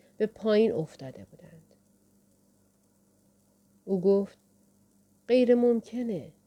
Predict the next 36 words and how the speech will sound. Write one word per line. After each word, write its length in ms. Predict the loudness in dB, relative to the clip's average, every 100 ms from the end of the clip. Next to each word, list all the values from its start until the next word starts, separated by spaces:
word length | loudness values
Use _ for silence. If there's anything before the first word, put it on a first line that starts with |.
| -4
یه 80 | -2
کارگردان 640 | 2 2 2 0 0 -2
فرانسوی 640 | -2 -4 -4 -6 -6 -4
حاضر 360 | 4 4 4 0
شده 280 | -2 -4 -2
بود 200 | -2 -4
به 80 | -6
هر 260 | -6 -6
قیمت 460 | -2 0 0 0 0
اون 120 | 0
رو 60 | 0
به 100 | 0
دست 400 | -2 -6 -10 -14
بیاره. 360 | -14 -14 -18 -20 _ _ _ 0
ولی 140 | 2
تهیه 360 | 2 0 2 2
کننده 420 | 0 0 0 0
ها 100 | -2
عقیده 440 | -2 -4 -4 -4 -2
دارن 280 | -2 -4
که 120 | -4 -4
تهیهٔ 420 | -2 0 0 0
این 220 | 0 -2
فیلم 280 | -2 -2 -2 -6 -20 -4
ریسک 320 | -2 -2 -2
بزرگه 720 | 0 0 0 2 0 2 0
و 300 | 0 -2 -4 -6
نمیخوان 460 | -2 -2 -2 -2 -2
برای 220 | -2 -2
اون 120 | -4
سرمایه 500 | -6 -8 -8 -6 -8
بگذارن. 640 | -10 -16 -18 -20 -20 -20 -20 _ _ _
از 180 | -4 -2
جنگ 300 | 0 0 0
وحشت 520 | -2 -4 -6 -8 -8
دارن.» 360 | -10 -12 -12